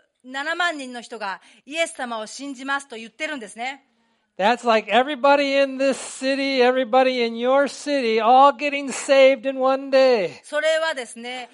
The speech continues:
Speaker 1: 皆さんの町の人、また私たちの、私たちの町の人、全員がですね、私はイエス様を信じます。それだけの人数の人が私はイエス様を信じ、信じますと毎日言ってるんですね。
Speaker 2: And another city getting saved the next day.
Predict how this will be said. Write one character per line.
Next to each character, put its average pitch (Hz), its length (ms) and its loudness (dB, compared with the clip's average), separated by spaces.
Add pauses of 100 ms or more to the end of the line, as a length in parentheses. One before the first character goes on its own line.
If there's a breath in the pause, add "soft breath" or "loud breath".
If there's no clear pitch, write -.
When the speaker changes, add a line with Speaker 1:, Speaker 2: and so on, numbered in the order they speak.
(120 loud breath)
Speaker 1:
皆 311 260 -4
さ 330 160 -6
ん 262 80 -14
の 240 100 -14
町 220 240 -16
の 220 100 -16
人、 214 240 -16
ま 208 140 -16
た 226 120 -10
私 226 300 -8
た 311 120 -8
ち 226 120 -20
の、 208 160 -16
私 208 300 -14
た 294 100 -12
ち - 100 -20
の 202 100 -20
町 190 200 -20
の 208 120 -16
人、 208 280 -16 (640)
全 311 540 -2
員 240 40 -14
が 220 120 -2
で 233 120 -10
す - 80 -20
ね、 233 200 -10 (200 loud breath)
私 330 380 -6
は 302 220 0
イ 277 160 -14
エ 359 100 -2
ス 359 60 -12
様 247 260 -6
を 220 80 -8
信 285 320 -14
じ 285 100 -14
ま 294 120 -6
す。 285 40 -18
そ 302 60 -12
れ 320 60 -6
だ 339 100 -2
け 349 80 -10
の 294 80 -4
人 311 220 -8
数 269 80 -14
の 240 80 -10
人 226 120 -18
が 208 80 -10
私 262 360 -14
は 277 120 -6
イ 277 100 -12
エ 285 60 -14
ス - 40 -18
様 220 160 -12
を 202 40 -14
信 214 160 -18
じ、 202 140 -20 (180)
信 240 200 -18
じ 226 80 -20
ま 214 100 -16
す - 60 -20
と 175 120 -20 (440 soft breath)
毎 277 220 -2
日 - 80 -14
言 262 100 -14
っ - 20 -20
て 285 100 -14
る 262 80 -12
ん - 40 -18
で 185 80 -18
す - 80 -20
ね。 214 180 -18
Speaker 2:
And 190 160 -4
another 233 320 -2
city 226 420 -8
getting 202 300 -12
saved 190 540 -8
the 208 80 -18
next 262 500 -8
day. 208 360 -2